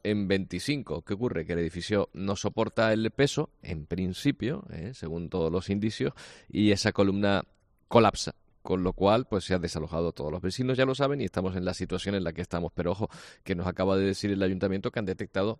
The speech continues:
más situaciones parecidas, es decir, eh, más lugares donde se está transformando, eh, con obras ca-, para las que no se han pedido permiso, desde subdivisión de espacios y de pisos hasta la, eh, transformación de garajes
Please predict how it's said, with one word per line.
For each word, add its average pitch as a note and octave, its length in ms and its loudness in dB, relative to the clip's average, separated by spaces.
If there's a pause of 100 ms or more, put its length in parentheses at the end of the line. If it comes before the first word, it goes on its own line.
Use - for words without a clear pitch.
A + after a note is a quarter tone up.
(120)
más G2+ 260 0
situaciones F2 480 -4
parecidas, F2 480 -4
es - 80 -8
decir, F2 400 -4
eh, C2+ 240 -6
más F2+ 300 -2
lugares G2+ 340 2
donde F#2 280 0
se - 140 -2
está F#2 260 -4
transformando, A#2+ 880 0 (180)
eh, D#2 260 -2
con F#2 180 0
obras G#2 300 4
ca-, - 160 -12
para F#2 160 0
las F2 140 -2
que - 100 -4
no F2 60 -6
se F#2 100 -4
han F#2 80 -2
pedido G2 300 2
permiso, A#2 480 0 (440)
desde F#2+ 920 6
subdivisión A2 840 2
de A#2 140 6
espacios A#2+ 440 2
y A#2+ 60 2
de A#2+ 160 2
pisos D3 460 0
hasta G#2+ 420 4
la, G2+ 400 2 (140)
eh, E2+ 260 0
transformación G#2+ 800 2
de A2 100 6
garajes C3 680 2